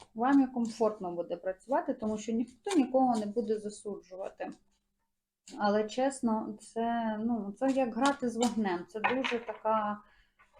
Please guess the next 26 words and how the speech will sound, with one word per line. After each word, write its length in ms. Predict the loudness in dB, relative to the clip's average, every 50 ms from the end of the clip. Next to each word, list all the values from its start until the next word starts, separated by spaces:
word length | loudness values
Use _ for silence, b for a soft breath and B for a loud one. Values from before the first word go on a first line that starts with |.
| -20 -20 _ _ _ _ _ _ _ _ _ _ _ _ _ _ _ -20 -20 -20 -20 -20 _ _ _ -16 B B B B B B
людина, 360 | 4 6 8 8 10 12 12
яка 220 | 12 12 12 8 6
думає 280 | 4 8 10 10 10
тільки 300 | 10 8 4 -2 -2 -2
про 120 | -2 -2 -4
себе, 460 | -6 -4 -4 -4 -4 -4 -6 -10 -12
розумієте? 840 | -12 -14 -12 -8 -4 -2 0 0 0 0 -4 -6 -8 -12 -14 -14 -14 _ _ _ _
Мало 380 | 2 4 6 6 6 6 4 2
того, 320 | 2 2 2 4 4 2
що 160 | 0 -2 -6
думає 380 | -2 0 0 2 2 0 -2 -4
тільки 340 | -6 -10 -12 -10 -8 -8 -8
про 180 | -8 -10 -16
себе, 340 | -6 0 2 4 4 4 4
вона 240 | 4 2 2 2 2
ще 200 | 0 0 2 2
не 100 | 2 2
брезгує 720 | 2 2 2 2 0 0 0 0 0 2 2 2 0 0
якимись 380 | -2 -6 -6 -4 -4 -4 -4 -6
такими 400 | -10 -14 -10 -6 -4 -4 -2 -2
нечесними 640 | -2 -4 -4 -6 -6 -6 -6 -6 -8 -10 -8 -6 -6
методами 540 | -6 -6 -6 -8 -10 -12 -14 -12 -12 -14 -12 -12
користуватись 1000 | -12 -12 -12 -12 -16 _ _ _ _ _ -6 -2 -2 0 0 0 -2 -6 -6
для 80 | -8 -14
того, 300 | -10 -8 -6 -6 -6 -6
щоб 280 | -8 -8 -8 -8 -6